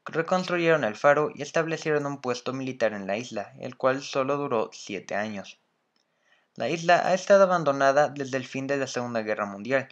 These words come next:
y solo ha sido visitada por pescadores deportivos, patrullas de la Marina francesa y pescadores mexicanos de atún y tiburón. En una ocasión, Jacques-Yves Cousteau visitó la isla junto a su equipo de buzos y un superviviente de la evacuación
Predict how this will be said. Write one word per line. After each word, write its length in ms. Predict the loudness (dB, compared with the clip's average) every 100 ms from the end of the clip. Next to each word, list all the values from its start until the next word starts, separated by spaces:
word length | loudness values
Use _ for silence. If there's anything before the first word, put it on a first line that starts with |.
| _ -20 _
y 60 | -2
solo 240 | 4 6
ha 40 | 4
sido 280 | 4 0
visitada 580 | 0 -2 -2 0 2 2
por 200 | 0 -2
pescadores 560 | -2 -2 0 2 0 -2
deportivos, 760 | -2 0 0 -2 -4 -4 -8
patrullas 640 | 0 0 0 -2 -2 -2 -2
de 100 | -4
la 80 |
Marina 380 | 0 0 0 -4
francesa 640 | -4 -6 -2 -2 2 0 -2
y 120 | -10
pescadores 600 | -2 -2 2 0 2 -2
mexicanos 680 | -4 -10 -8 -4 -4 -4 -4
de 80 | -4
atún 300 | -4 -8 -10
y 40 |
tiburón. 520 | -10 -8 -4 -6 -6 _ _ -20 -20 -20 -20 _ -4
En 80 | 2
una 160 | 2
ocasión, 560 | 4 2 2 0 0 -2 _ _ -10
Jacques-Yves 840 | 2 6 6 4 -8 -8 -8 -8
Cousteau 540 | -12 -12 2 4 4 -2 -20 -20 _
visitó 440 | -8 -8 0 2
la 160 | 6 4
isla 280 | 4 0 -2
junto 300 | -2 -4 -4
a 40 |
su 100 | -4
equipo 340 | -8 -6 0 0
de 80 |
buzos 480 | 0 -4 -2 -2 -4
y 260 | -12 -8 -6
un 100 | -6
superviviente 680 | -6 -2 -2 -2 -4 -2 -2
de 40 |
la 100 | 2
evacuación 600 | 2 2 -2 -2 -2 -4